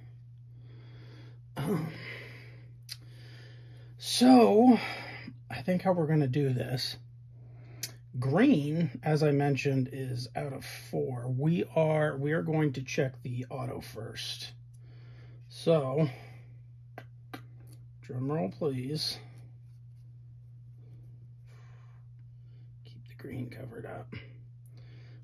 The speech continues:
Drum roll, please. On the auto, we have,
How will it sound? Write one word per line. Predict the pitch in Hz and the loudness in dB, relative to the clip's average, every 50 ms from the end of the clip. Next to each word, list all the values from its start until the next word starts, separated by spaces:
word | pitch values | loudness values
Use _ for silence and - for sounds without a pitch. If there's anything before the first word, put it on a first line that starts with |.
| - - | -20 -16
Drum | - - 139 135 135 143 | -12 -8 -6 -4 -4 -2
roll, | 156 165 170 | -2 -2 -2
please. | 165 - - 160 139 131 127 127 127 123 127 | -4 -2 -2 -2 -2 -2 -2 -6 -6 -6 -4
On | 170 165 165 165 | 0 2 4 4
the | 160 151 151 | 4 4 2
auto, | - 156 151 151 147 139 135 123 120 - - 123 - - - - - - - - - - - - - - - - - - - - - | 2 2 2 4 2 2 -2 -4 -4 -6 -6 -8 -8 -10 -14 -18 -18 -20 -20 -20 -20 -20 -20 -20 -20 -20 -20 -20 -20 -20 -18 -8 -4
we | 143 147 147 | -2 0 0
have, | 135 139 135 135 131 135 147 165 165 | 0 0 0 0 0 0 -2 -2 -2